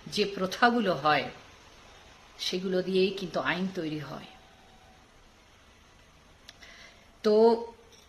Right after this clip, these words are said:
ইনি যে একটা, আহ, বলেছেন, এত সত্যি কথা যে একটার বেশি সন্তান, কেন দায়িত্ব নি-, নেওয়ার ভীষণ ভয়, দায়িত্ব নেবে না। দায়িত্ব না নেওয়া মানে নিজেকে বেশ একটু হালকা হালকা ফ্রি ফ্রি রাখা, দায়িত্ব নেওয়া মানে তো চাপ।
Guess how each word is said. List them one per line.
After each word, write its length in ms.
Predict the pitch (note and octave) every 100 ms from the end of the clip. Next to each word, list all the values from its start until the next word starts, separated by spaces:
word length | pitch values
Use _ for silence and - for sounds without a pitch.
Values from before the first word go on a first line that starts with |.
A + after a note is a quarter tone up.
| - - - -
ইনি 200 | A3+ C4
যে 340 | B3+ C4 B3+ -
একটা, 300 | F#3 A#3+ G#3+
আহ, 520 | - F3+ E3+ E3+ D#3 - - E3 E3
বলেছেন, 400 | G#3 A#3 C4+ C4 C4
এত 240 | G3+ B3
সত্যি 380 | C4+ C4 B3+ D4+
কথা 340 | C#4 - A3 A3+ - - - - -
যে 280 | F#3 F#3 A3+
একটার 500 | A#3+ - - - D4
বেশি 280 | C#4 D4 D4
সন্তান, 480 | - B3 A3+ G#3 F#3
কেন 240 | G#3+ C4
দায়িত্ব 440 | B3+ B3 C4+ - E4
নি-, 240 | D#4+ C4+
নেওয়ার 300 | B3+ B3+ A#3+
ভীষণ 340 | A3 G#3+ A3 E3+
ভয়, 280 | D3+ D3+
দায়িত্ব 340 | D#3 G3+ A3+ A#3+
নেবে 220 | G3 F3+
না। 220 | E3+ - - - -
দায়িত্ব 380 | F#3 G#3+ A#3+ D4+
না 140 | C4+ C#4
নেওয়া 200 | D4 D4
মানে 240 | D4+ F4 - -
নিজেকে 320 | A3 A#3+ C#4 C4+
বেশ 380 | A#3+ - -
একটু 240 | E3 - A3+
হালকা 340 | - - -
হালকা 260 | F#3+ F#3 F3+
ফ্রি 260 | - E3+
ফ্রি 260 | E3 - D3+
রাখা, 360 | D3+ - - F3+ - - -
দায়িত্ব 340 | F#3 F#3 F#3+ A#3+
নেওয়া 200 | B3 A#3
মানে 180 | A#3+
তো 140 | A#3+ B3
চাপ। 320 | - -